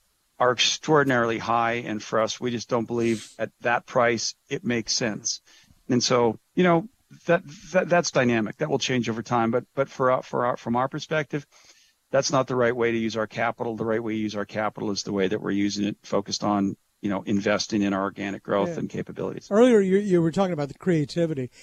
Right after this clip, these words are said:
Speaker 2: and it was interesting. A couple of three weeks ago, your name came up, uh, from Sean Donahue, who's the C E O of D F W Airport. And he was talking about how happy they were with this,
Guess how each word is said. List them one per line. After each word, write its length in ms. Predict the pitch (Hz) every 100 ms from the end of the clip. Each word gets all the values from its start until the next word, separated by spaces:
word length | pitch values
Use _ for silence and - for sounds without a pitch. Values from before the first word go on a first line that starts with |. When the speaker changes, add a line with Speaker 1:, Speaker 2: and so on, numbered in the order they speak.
| - -
Speaker 2:
and 180 | 180 175
it 140 | 175
was 160 | 185 151
interesting. 340 | 208 175 175
A 40 |
couple 200 | 147 202
of 80 | 170
three 180 | - 170
weeks 260 | 160 170 -
ago, 100 | 143
your 140 | 135
name 260 | 139 170 170
came 220 | 143 120
up, 260 | 117 117 - - - - -
uh, 240 | 156 143
from 180 | - 180
Sean 280 | 135 220 202
Donahue, 420 | 202 240 202 135
who's 140 | 127
the 80 | 135
C 340 | - 196 190 165
E 40 |
O 60 | 151
of 100 | 131
D 160 | 156
F 120 | 151 -
W 260 | 156 147
Airport. 420 | 160 208 147 117 - - - -
And 220 | 202 214 220
he 60 |
was 140 | 240 240
talking 200 | 247 247
about 200 | 208 160
how 200 | 202 190
happy 400 | 165 262 254 202
they 220 | 170 170
were 360 | 165 247 233
with 220 | 185 175 -
this, 300 | 185 147